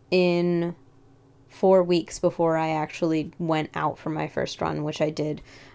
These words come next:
um, recently. And it was hard, it was slow, <laughs> and it was very short, but that's what the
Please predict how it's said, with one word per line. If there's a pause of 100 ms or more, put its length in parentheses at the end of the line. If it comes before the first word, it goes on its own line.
um,
recently.
And (880)
it
was
hard, (440)
it
was
slow, (300)
<laughs>
and
it
was (1000)
very
short, (440)
but
that's
what
the